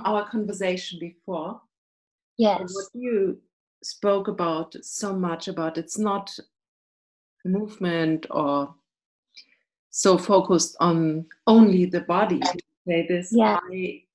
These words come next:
Speaker 1: I found in this A T M at one point, I was so happy inside.
Speaker 2: Oh, nice.
Speaker 1: <laughs> Yes.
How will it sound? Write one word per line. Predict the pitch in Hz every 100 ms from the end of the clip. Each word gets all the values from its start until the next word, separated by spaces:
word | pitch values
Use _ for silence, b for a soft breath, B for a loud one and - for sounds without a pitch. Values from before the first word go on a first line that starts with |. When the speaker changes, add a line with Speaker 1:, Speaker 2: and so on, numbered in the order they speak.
| _ _ _ _ _ _ _ -
Speaker 1:
I | 196 269
found | 269 - 220 196 196 190
in | - 180 170
this | 170 165 165 - - _ _ _ _ _ _ _ _ _ _ _ _ _ _ _ _ -
A | 185 185
T | - -
M | 170 170 170 165 165 _ _ _ _ _ _ _ _ _ _ _ _ -
at | 175
one | 180 196 208
point, | - 170 175
I | 180
was | 175 180 -
so | - 247
happy | 233 262 277 285
inside. | 143 - - 139 147 _ _ _ _ _ _ _ _ _ _ -
Speaker 2:
Oh, | 349 427 415 302 220 196
nice. | 190 202 294
Speaker 1:
<laughs> | 311
Yes. | 320 - -